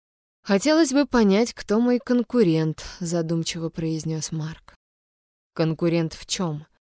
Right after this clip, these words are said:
Проследил за ним взглядом Кирилл и, поймав направление, куда смотрит Марк,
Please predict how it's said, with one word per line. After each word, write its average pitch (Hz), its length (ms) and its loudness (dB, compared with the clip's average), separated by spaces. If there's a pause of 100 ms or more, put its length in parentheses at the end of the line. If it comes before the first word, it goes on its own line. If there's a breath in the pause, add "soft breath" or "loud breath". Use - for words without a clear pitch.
(340)
Проследил 185 640 -2
за 170 160 0
ним 170 200 0
взглядом 165 520 -2
Кирилл 170 460 -2 (360 soft breath)
и, 180 100 0
поймав 175 440 0
направление, 170 720 0
куда 165 320 -4
смотрит 160 500 -6
Марк, 165 480 -8